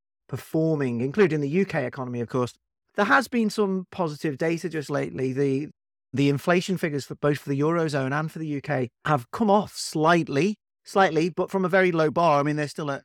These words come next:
near record highs. But how are you factoring in this economic backdrop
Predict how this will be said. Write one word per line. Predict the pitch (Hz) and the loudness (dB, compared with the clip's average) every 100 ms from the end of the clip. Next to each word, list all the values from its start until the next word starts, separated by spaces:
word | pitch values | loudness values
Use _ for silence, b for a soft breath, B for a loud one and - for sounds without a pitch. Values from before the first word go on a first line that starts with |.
| _ | _
near | 151 143 | -4 -2
record | 143 143 151 143 135 | 0 -2 -2 -4 -4
highs. | - 170 170 139 - _ _ - | -4 -4 -4 -6 -10 _ _ -6
But | 202 | 0
how | 247 | 0
are | 262 | 2
you | 226 233 | 0 -2
factoring | 208 202 - 190 170 | -2 -4 -4 -4 -2
in | 165 165 - _ _ _ | 0 -2 -4 _ _ _
this | 131 139 156 139 | -4 -2 0 -4
economic | - 165 - 160 143 143 131 _ _ _ _ _ | -10 -10 -6 -2 0 -2 -4 _ _ _ _ _
backdrop | 156 139 - - 143 123 | -2 -2 -6 -2 2 2